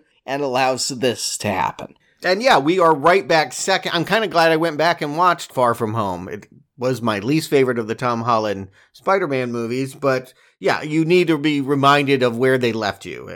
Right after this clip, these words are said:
Speaker 2: He's here on a lamppost. It's on the Teletron that Mysterio, Beck, has basically made his assassination look like a hit job.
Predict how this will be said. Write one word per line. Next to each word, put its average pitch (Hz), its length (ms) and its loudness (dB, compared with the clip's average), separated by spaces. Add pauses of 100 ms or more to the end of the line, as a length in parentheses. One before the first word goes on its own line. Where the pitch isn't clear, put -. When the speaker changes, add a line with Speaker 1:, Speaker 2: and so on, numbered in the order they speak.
Speaker 2:
He's 131 240 -4
here 156 200 2
on 139 120 2
a 123 40 -2
lamppost. 127 840 -2 (320)
It's 120 240 -2
on 139 200 4
the 135 80 2
Teletron 120 880 0
that 98 400 -2 (240)
Mysterio, 131 1040 0 (160)
Beck, 135 580 0 (280)
has 127 220 -2
basically 160 520 0
made 139 240 2
his 127 180 0
assassination 123 800 -2
look 117 220 -2
like 110 180 -2
a 104 80 0
hit 135 220 2
job. 87 420 -2